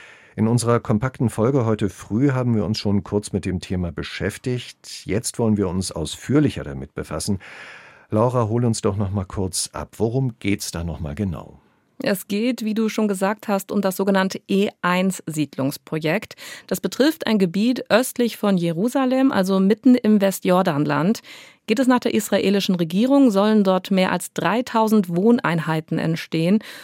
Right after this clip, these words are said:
Speaker 2: Und wenn das passiert, dann wäre das Westjordanland an dieser Stelle quasi geteilt in eine Nord- und in eine Südhälfte. Die Pläne dafür gibt es schon viele Jahre und genauso lange gibt es auch schon Kritik daran.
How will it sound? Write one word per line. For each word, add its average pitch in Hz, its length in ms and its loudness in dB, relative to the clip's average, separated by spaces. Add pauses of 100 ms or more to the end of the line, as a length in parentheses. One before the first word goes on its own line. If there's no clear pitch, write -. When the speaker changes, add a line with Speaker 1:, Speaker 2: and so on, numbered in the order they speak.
(260)
Speaker 2:
Und 175 80 0
wenn 240 140 6
das 302 160 2
passiert, 254 500 2
dann 190 200 2
wäre 247 200 2
das 233 220 -2
Westjordanland 214 800 2
an 202 100 2
dieser 202 240 2
Stelle 196 300 -2
quasi 202 640 0
geteilt 185 760 2
in 180 140 -2
eine 185 200 2
Nord- 202 380 2
und 220 200 0
in 208 160 2
eine 190 200 2
Südhälfte. 180 800 -2 (580)
Die 196 40 2
Pläne 247 240 4
dafür 247 240 2
gibt 214 180 2
es 208 80 4
schon 202 200 2
viele 277 240 4
Jahre 233 540 4
und - 440 0
genauso 226 480 4
lange 226 300 2
gibt 220 260 0
es 214 120 -2
auch - 140 2
schon 202 220 0
Kritik 214 480 -4
daran. 160 440 2